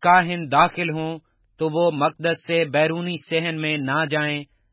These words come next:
बल्कि अपनी खिदमत के लिबास वहीं उतार दें, क्योंकि वो मुकद्दस हैं और वो दूसरे कपड़े पहनकर आम मकान में जाएं। पस जब वो अंदरूनी घर को नाप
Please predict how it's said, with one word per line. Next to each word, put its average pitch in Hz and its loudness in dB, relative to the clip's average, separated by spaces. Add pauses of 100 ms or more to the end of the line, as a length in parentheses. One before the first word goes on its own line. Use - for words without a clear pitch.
(220)
बल्कि 151 0
अपनी 165 0
खिदमत 165 -6
के 156 -2
लिबास 151 0 (380)
वहीं 160 -4
उतार 156 2
दें, 87 -12 (760)
क्योंकि 156 -2
वो 160 2
मुकद्दस 156 -2
हैं 147 -4 (500)
और 160 4
वो 160 0
दूसरे 160 -2
कपड़े 156 -2
पहनकर 147 -2 (500)
आम 156 2
मकान 151 -2
में 131 -4
जाएं। 127 -4 (1120)
पस 151 -2
जब 160 2
वो 165 2 (140)
अंदरूनी 160 -4
घर 143 -2
को 160 -2
नाप 143 0